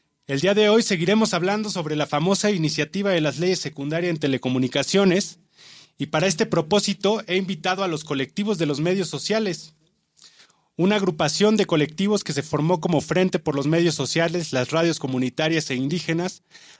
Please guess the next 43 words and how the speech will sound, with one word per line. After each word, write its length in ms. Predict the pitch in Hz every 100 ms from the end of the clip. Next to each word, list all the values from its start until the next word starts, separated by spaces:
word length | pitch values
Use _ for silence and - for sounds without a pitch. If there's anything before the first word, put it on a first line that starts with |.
| -
ante 260 | 139 151
la 140 | 151 147
coyuntura 540 | 151 151 156 202 196
previa 360 | - 190 190 185
a 20 |
la 100 | 151
aprobación 600 | 156 135 135 - 165 165
de 100 | 156
dichas 320 | 160 156 135
leyes. 520 | 151 170 131 - - _ _ _ _ _ _ _ _ -
En 100 | 143
la 100 | 139
cabina 400 | 147 165 202 202
tenemos 320 | 170 185 180
el 120 | 147
honor, 340 | 151 165 190 202 - _ _ _ _ _
bueno, 420 | 131 151 160 143 - - - -
teníamos 560 | 143 151 214 208 170 165
el 80 |
honor 260 | 156 175 196
de 140 | 175
que 60 | 151
estuviera 500 | 135 143 165 180 175
presente 480 | 147 - 175 170 170
Erika 320 | 165 156 135
Paz 220 | 156 165
de 60 | 147
la 120 | 135
revista 340 | 135 151 -
Hashtag, 440 | 147 156 156 185 165
que 120 | 135
fue 240 | - 165
la 160 | 165 160
única 320 | 170 202 190
que 100 | 165
no 120 | 165
nos 120 | 190 160
pudo 180 | 185
acompañar 520 | 185 151 139 147 170 170
porque 240 | 147 135
tuvo 220 | - 156
un 160 | 165 160
imprevisto, 720 | 139 135 135 175 - 190 202